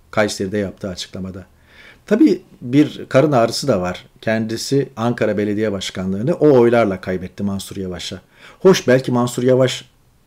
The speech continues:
gene de alıyordu seçim, bilemiyorum. Oy dengesine bakmak lazım ama böyle bir kuyruk acısı da var. Ama A K P Genel Başkan Yardımcısı olarak Öztaşek'i bu yaptığı açıklama hayatının sonuna kadar takip eder onu. Nefret suçudur.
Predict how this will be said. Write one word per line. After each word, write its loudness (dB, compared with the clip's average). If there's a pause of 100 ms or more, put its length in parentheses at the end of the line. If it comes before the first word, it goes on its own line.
gene 4
de 6
alıyordu 2
seçim, -4
bilemiyorum. 0
Oy -2
dengesine -4
bakmak -6
lazım -6
ama -4 (840)
böyle 2
bir 2
kuyruk 2
acısı -2
da -2
var. -6
Ama -2 (520)
A -2
K 2
P 4
Genel 4
Başkan 0
Yardımcısı 0
olarak 2 (1120)
Öztaşek'i 0 (240)
bu 4
yaptığı 4
açıklama -2
hayatının 2
sonuna 0
kadar -2
takip -6
eder -10
onu. -10
Nefret 0
suçudur. -14